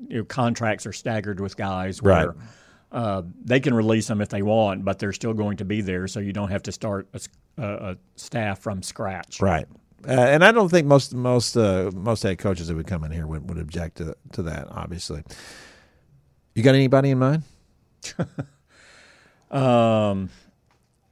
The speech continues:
Speaker 1: again, it, it's going to be someone, it, the pendulum always swings on these things. It's going to be, um,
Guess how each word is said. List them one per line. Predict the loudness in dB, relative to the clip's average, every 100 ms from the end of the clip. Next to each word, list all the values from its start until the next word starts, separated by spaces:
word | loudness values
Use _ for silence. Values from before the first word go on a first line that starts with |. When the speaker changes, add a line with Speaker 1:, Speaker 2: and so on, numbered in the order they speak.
| _ _ _ -8
Speaker 1:
again, | -2 2 2 2 0 0
it, | -2 -2
it's | -6
going | 0 0 0
to |
be | 0 -2
someone, | -2 -2 0 -2 -2 -4 -6 _ _ _ _ _ _ _ _ -6
it, | -6 -6 -20 _ -20 -20 -20 _ -8
the | -6
pendulum | -2 0 2 2 4
always | 4 4 2
swings | -2 -2 -2 -2
on | -4
these | -6 -8
things. | -10 -10 -10 -10
It's | -8
going | -4 -2
to | -2
be, | -4 -2 -2 -4 -8 -18 -20 _ _ _
um, | -8 -4 -2 -2 -4 -4 -6 -8